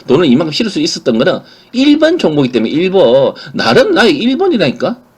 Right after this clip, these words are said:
뭔 고민했다고 지금 일, 이, 삼 번 정도 다 어떤 걸 할까 고민하다가 하다가 가자는 게 일 번이고, 나의 판단과 제가 나의 기준을 믿고 일 번이니까 한번 비중타해 본 거죠.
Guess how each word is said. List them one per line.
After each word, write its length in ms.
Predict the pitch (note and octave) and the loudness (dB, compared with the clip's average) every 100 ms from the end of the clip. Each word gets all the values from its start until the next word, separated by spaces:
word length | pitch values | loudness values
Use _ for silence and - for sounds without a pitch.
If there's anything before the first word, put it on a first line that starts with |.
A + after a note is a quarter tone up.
| - | -10
뭔 260 | C#3+ F3+ A#4+ - | -2 0 0 0
고민했다고 540 | E3+ A#3 A3+ G3+ C3 | 2 2 2 2 0
지금 180 | B2 B2+ | 0 -2
일, 160 | A3 | 0
이, 40 | F#3+ | 0
삼 180 | D#3+ D3 | 0 -2
번 140 | D#3+ | -2
정도 180 | D#3 B2+ | -4 -4
다 160 | A2+ | -2
어떤 280 | G2 - G3 | 0 0 0
걸 80 | F#3 | 0
할까 500 | F#3 E3+ C#3 G2 E2+ | -2 -2 0 0 -2
고민하다가 680 | - G#3+ A#3 - - G#3+ A#3+ | -4 0 2 0 0 0 -2
하다가 440 | A#3+ A3+ A3 G#3 F#3+ - - | -2 -2 0 -2 -4 -10 -8
가자는 380 | - E3+ E3+ C3 | -2 0 2 0
게 60 | A2 | -2
일 220 | D#3+ F3+ | -2 0
번이고, 420 | E3+ G#2 C#3+ A2 - - | 0 0 -2 -2 -6 -6
나의 280 | B2+ G3 F3+ | 0 2 0
판단과 600 | - F3+ F3+ E3+ D#3 D#3+ | -4 -4 -2 -2 -2 -2
제가 240 | B2 C3+ | -2 0
나의 240 | C3 D3+ D3+ | 0 -2 -2
기준을 320 | F#3 F3+ A#2 | -2 0 0
믿고 380 | G3 - F#3 A3+ - G3+ | -2 -2 -2 -2 -8 -2
일 160 | A3 | 0
번이니까 380 | A3 G3 A#2 C#3+ | 2 0 -2 -6
한번 280 | C#3 D3 C#3 | -8 -6 -6
비중타해 340 | C#3 F#3+ A3 | -6 -2 -2
본 160 | F#3+ F#3+ | -2 -2
거죠. 260 | C3 E2 | -4 -8